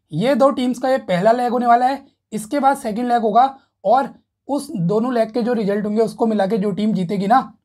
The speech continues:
वो नेक्स्ट राउंड में पहुंचेगी और फिर उनको नेक्स्ट राउंड में किसी एक और टीम से भिड़ना होगा। और अगर वहाँ पे ये टीम जीत जाती है, तो ये चैंपियंस लीग के लिए क्वालिफाई कर जाएगी। तो यहाँ पे मैच होने वाला है एएस मोनाको का, जो कि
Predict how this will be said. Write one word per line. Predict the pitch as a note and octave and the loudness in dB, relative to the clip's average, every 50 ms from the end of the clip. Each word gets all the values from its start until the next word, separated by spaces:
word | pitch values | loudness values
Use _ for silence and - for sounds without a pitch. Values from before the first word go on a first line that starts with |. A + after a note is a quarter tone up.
| _ - | _ -2
वो | E3 A#3+ | 0 0
नेक्स्ट | A3 F#3+ G#3 A3+ A3+ - | 2 2 0 0 0 0
राउंड | C4 B3 B3 B3 | 0 0 0 0
में | C4 | -2
पहुंचेगी | A#3+ A#3+ A#3 C4 B3 A3 D4 D4 C#4+ - _ _ _ _ | -2 -2 -2 -2 -2 0 0 0 -2 -4 _ _ _ _
और | F3+ G#3+ C#4+ C4+ - - _ _ _ - | 2 2 2 2 -2 -8 _ _ _ -6
फिर | C4 D4 E4+ | -6 -2 0
उनको | D4 B3 A3+ D#4 | 0 0 0 0
नेक्स्ट | B3+ A#3 A#3+ C4+ C4+ - | 0 0 0 -2 -2 -2
राउंड | A#3+ A#3+ A#3+ A#3+ | -2 0 0 0
में | B3 G#3+ | -2 -4
किसी | A3+ A3 A#3 A3+ | -4 -4 -2 -4
एक | G#3 G#3 | -2 2
और | A3 A3 A3 | 2 2 2
टीम | A3 A3 G#3 | 0 -4 -4
से | F#3 A3+ | -4 -4
भिड़ना | G3 F#3 F3+ F3+ G3 G3 | -2 -2 -2 0 0 0
होगा। | F#3 F3+ A3 C4+ C#4 C#4 - _ _ _ _ | 2 2 2 2 2 0 -8 _ _ _ _
और | G3 A3 B3 | 2 2 2
अगर | B3 A#3 C4 B3 | 2 0 0 -2
वहाँ | A3 E3+ E3 E3 G#3+ - | 0 -2 -2 -2 -2 -2
पे | C#4 B3+ | 0 -2
ये | A#3+ A#3 | -2 -2
टीम | A3+ A3+ A3 A3+ | -4 -4 -6 -4
जीत | F#3 G3+ F#3 | -4 -4 -2
जाती | E3 F#3 E3+ E3 G3 G3 | -2 -2 -2 -2 -2 0
है, | B3 D4 D4 - - _ _ _ | 0 0 -2 -4 -12 _ _ _
तो | F#3+ G3 | -6 -4
ये | F#3+ G#3 B3 D4 D4 C#4+ - _ _ _ - | 2 4 4 2 2 0 -6 _ _ _ -6
चैंपियंस | F#3+ G#3+ A3+ A3 B3 C#4+ C#4+ C4 | -4 -4 -4 -2 -2 -2 -2 -2
लीग | A#3+ A#3 A3+ A3 | -4 -6 -4 -4
के | G#3+ G#3+ | -2 -2
लिए | A3+ A3+ | -2 0
क्वालिफाई | A3 F#3+ F3+ E3+ E3 - F#3 G#3+ C#4 C#4+ C#4 - _ _ _ _ | 0 -2 -2 -2 -2 0 2 2 2 0 -2 -10 _ _ _ _
कर | - A3+ A#3+ | 2 2 2
जाएगी। | A3 G3+ E3+ D3+ D3 D3+ D3 C#3+ D3 - _ _ _ - | 2 0 0 -2 -2 -4 -4 -6 -8 -10 _ _ _ -8
तो | D3+ | -4
यहाँ | E3 D#3 D3+ F3 F#3+ | -4 -2 -2 -2 -2
पे | A#3 B3+ | 0 0
मैच | B3 B3+ B3 - | 0 0 0 0
होने | C4 B3 B3 | -2 2 2
वाला | A#3+ A#3 A#3+ B3+ | 4 4 4 2
है | C#4 C#4 C#4 - _ _ _ _ - | 0 -2 -4 -12 _ _ _ _ -4
एएस | F#3+ A3 A#3+ C4+ C4 C4 | 0 2 2 2 2 0
मोनाको | B3+ B3+ B3 B3 A#3+ C4 B3+ | -2 -2 -2 -2 0 0 2
का, | A#3 C4 C#4 D4 C#4+ - _ _ _ _ | 4 4 2 2 0 -4 _ _ _ _
जो | D3+ C#3+ A3+ - | -4 -2 0 0
कि | - - D4+ | 2 2 2